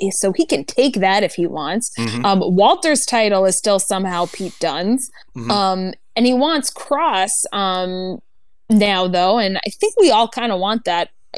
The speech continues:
Speaker 1: even though I'm not sure who the face would be in that match, but it is what it is.
Speaker 2: Mm-hmm.
Speaker 1: Um,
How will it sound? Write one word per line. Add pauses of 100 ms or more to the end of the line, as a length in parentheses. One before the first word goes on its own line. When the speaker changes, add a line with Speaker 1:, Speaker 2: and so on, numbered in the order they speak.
Speaker 1:
even
though
I'm
not
sure
who
the (120)
face
would
be
in
that
match,
but
it
is
what
it
is. (200)
Speaker 2:
Mm-hmm. (200)
Speaker 1:
Um,